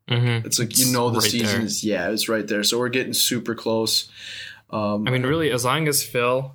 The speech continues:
Speaker 1: can activate his calves.
Speaker 2: If he's drinking
Speaker 1: He's
Speaker 2: his coffee and
Speaker 1: Yeah.
Speaker 2: activating his calves,
Speaker 1: And,
Speaker 2: he's
Speaker 1: and
Speaker 2: always
Speaker 1: hitting
Speaker 2: has a,
Speaker 1: bombs.
Speaker 2: he always has a chance.
Speaker 1: Yeah.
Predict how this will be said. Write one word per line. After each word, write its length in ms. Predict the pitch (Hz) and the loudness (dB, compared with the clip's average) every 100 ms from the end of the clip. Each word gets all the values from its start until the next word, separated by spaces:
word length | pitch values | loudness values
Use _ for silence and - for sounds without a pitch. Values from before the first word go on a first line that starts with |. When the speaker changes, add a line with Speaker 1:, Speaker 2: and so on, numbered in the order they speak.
| - | -6
Speaker 1:
can 140 | - 101 | -2 0
activate 520 | 104 110 - 110 110 | 0 0 -2 0 2
his 160 | 110 | 2
calves. 580 | - - 104 110 - - _ - _ _ _ _ _ | 0 0 0 2 -2 -2 _ -20 _ _ _ _ _
Speaker 2:
If 200 | 139 135 | -6 -2
he's 140 | 143 139 | 0 0
drinking 260 | 151 151 | 0 2
Speaker 1:
He's 140 | 165 170 | 2 2
Speaker 2:
his 40 | |
coffee 480 | - 123 127 165 175 | 2 0 2 0 0
and 80 | 143 | 0
Speaker 1:
Yeah. 100 | 156 | 0
Speaker 2:
activating 300 | 131 139 131 | 2 0 0
his 120 | 113 | 0
calves, 320 | - 127 113 | 0 0 0
Speaker 1:
And, 140 | 127 117 | 0 0
Speaker 2:
he's 180 | 110 117 | 0 0
Speaker 1:
and 80 | |
Speaker 2:
always 200 | 123 139 135 | 2 0 2
Speaker 1:
hitting 100 | 120 | 2
Speaker 2:
has 40 | |
a, 20 | |
Speaker 1:
bombs. 440 | 117 123 139 147 - | 2 2 0 -2 0
Speaker 2:
he 140 | 147 | 0
always 220 | 123 139 131 | 2 2 0
has 120 | 107 | -2
a 60 | |
chance. 320 | 104 120 101 220 | -2 0 2 2
Speaker 1:
Yeah. 160 | 92 | 0